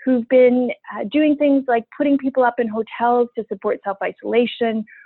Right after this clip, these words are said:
or places like La Loche in Saskatchewan, uh, remote communities who had a focused response to support local capacity when they did have an outbreak. If you wanna do more or know more in this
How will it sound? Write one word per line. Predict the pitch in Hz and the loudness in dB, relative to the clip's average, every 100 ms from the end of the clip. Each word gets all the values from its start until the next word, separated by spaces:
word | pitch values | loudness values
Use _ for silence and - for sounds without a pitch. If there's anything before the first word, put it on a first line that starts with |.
| _ | _
or | - 269 | 0 0
places | - 330 294 285 | 2 0 0 0
like | 269 262 | 0 0
La | 247 | 0
Loche | 233 254 302 - 240 | 2 0 -2 -8 -8
in | 220 | -8
Saskatchewan, | 214 214 214 - 233 240 - - 254 262 262 _ _ - - _ | -8 -10 -8 -4 -2 -2 -4 -4 0 0 0 _ _ -20 -20 _
uh, | 202 | -4
remote | 220 226 240 277 311 - | 2 4 6 4 2 -4
communities | 277 269 262 254 - | -2 0 -2 -4 -6
who | 233 | -12
had | |
a | 233 _ | -14 _
focused | 311 294 285 - | 0 0 -4 -8
response | 254 - 262 247 - | -12 -6 -6 -6 -8
to | 226 | -6
support | 233 - 226 - | -6 -4 -4 0
local | 214 214 | -2 -2
capacity | 208 - - 190 - 196 | -10 -14 -14 -16 -4 -4
when | 190 | -2
they | 185 | -4
did | 180 175 | -6 -6
have | - - | -8 -18
an | - | -20
outbreak. | _ - - _ _ _ _ _ _ _ _ _ _ _ _ _ _ - _ | _ -20 -20 _ _ _ _ _ _ _ _ _ _ _ _ _ _ -20 _
If | 247 262 | -2 4
you | 285 | 6
wanna | 285 226 | 6 4
do | 269 285 | 4 6
more | 285 277 277 | 8 6 4
or | 220 | 0
know | 240 247 | -4 -4
more | 247 | -2
in | 233 | -2
this | 233 | -6